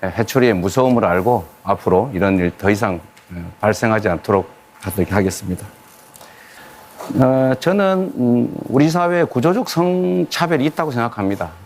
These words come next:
아, 임금 격차도 크고 또 승진도 어렵고 소위 유리천장이라고 하는데 오이시디에서 가장 나쁜 지표를 가지고 있습니다. 아, 이 구조적, 네, 성평-, 뭐, 불평등, 차별을 극복하기 위한 노력도 중요하고 그 폄훼하면 안 되죠.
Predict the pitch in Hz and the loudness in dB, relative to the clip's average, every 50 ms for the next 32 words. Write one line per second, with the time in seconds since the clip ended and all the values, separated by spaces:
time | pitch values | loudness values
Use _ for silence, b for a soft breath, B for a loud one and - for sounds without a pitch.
0 | - - - 87 85 80 76 78 78 - - 131 139 143 139 151 156 135 120 101 | -18 -12 -10 -8 -8 -8 -8 -8 -8 -4 0 2 2 4 4 2 2 0 -2 -4
1 | - - 104 98 - - - 120 110 - 101 95 117 139 143 - 113 104 - 151 | -4 -2 -2 -2 -2 -2 -4 -2 0 2 2 2 0 -2 -4 -4 -4 0 2 2
2 | 156 139 143 123 104 101 101 110 117 101 - - - 92 85 82 - - 113 117 | 2 4 2 2 2 4 4 4 4 2 0 -2 -4 -4 -4 -4 -4 0 2 4
3 | 120 113 107 98 92 B B B B B - - 95 98 107 104 - - 127 127 | 4 4 4 2 0 B B B B B -2 2 4 4 4 2 2 2 2 2
4 | 139 139 139 131 117 107 98 92 92 95 92 87 85 104 123 139 139 131 - 135 | 2 0 0 0 0 0 0 -2 -2 -2 -2 0 2 2 2 2 2 0 -2 0
5 | 120 123 117 107 92 98 - 98 101 113 120 117 113 113 104 104 B B B B | 2 2 2 2 2 0 -2 0 0 2 2 2 0 -2 -4 -8 B B B B
6 | - 95 95 95 - 151 147 131 120 104 - 120 113 101 87 87 92 104 98 82 | -2 -2 -2 0 0 0 0 0 0 0 0 2 2 2 2 2 0 0 -2 -2
7 | - - 87 85 76 - 78 80 - - - - - - - B B B B B | -4 -4 -6 -6 -6 -8 -12 -16 -18 -20 -20 -20 -20 -20 -20 B B B B B
8 | B B B B B B B B B B - - 104 104 107 131 151 156 - - | B B B B B B B B B B -6 0 0 2 4 4 4 4 2 2
9 | 135 165 190 196 190 202 202 196 190 190 185 - - - - 120 117 113 - - | 2 2 2 2 4 4 4 4 4 2 2 0 -4 -4 0 0 0 2 2 2
10 | 147 151 143 - - - - 151 147 147 143 143 139 - - 101 - - 139 135 | 2 2 2 0 -4 -6 -2 0 2 4 4 4 2 2 0 0 0 0 0 0
11 | - 143 143 143 135 110 104 95 113 139 147 - - 143 147 147 139 131 135 120 | 0 0 0 0 2 2 2 2 0 0 -2 -4 -4 -2 0 2 2 2 2 0
12 | - 117 110 - - 170 165 - 165 160 147 143 135 113 98 110 135 165 156 - | 0 -4 -2 -2 -2 -2 -2 -2 -2 0 2 2 2 4 4 4 4 2 2 0
13 | 151 110 - 101 104 113 127 127 113 101 92 92 85 131 - - 175 190 185 147 | -2 0 2 2 4 4 4 4 2 0 -2 -2 -4 -2 -2 0 0 2 2 2
14 | 151 175 151 101 87 82 92 85 98 90 85 | 0 0 -2 -4 -4 -4 -4 -4 -6 -8 -8